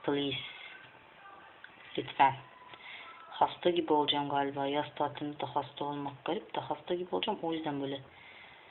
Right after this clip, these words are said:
enerjik olmadan çekiyorum videoları. Of. Zaten işten geldim. Evet. Bu yaz çalışıyorum.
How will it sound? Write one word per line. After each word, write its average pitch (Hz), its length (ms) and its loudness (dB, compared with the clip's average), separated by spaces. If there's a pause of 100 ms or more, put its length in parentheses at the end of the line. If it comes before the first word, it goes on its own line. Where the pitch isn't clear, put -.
(240)
enerjik 143 840 0
olmadan 139 560 -2 (340)
çekiyorum 69 580 -4
videoları. - 420 -6 (340)
Of. - 120 -8 (1600)
Zaten 151 220 0
işten 143 400 2
geldim. 139 320 -2 (4000)
Evet. 143 260 4 (460)
Bu 151 120 2
yaz 139 140 4 (200)
çalışıyorum. 135 640 0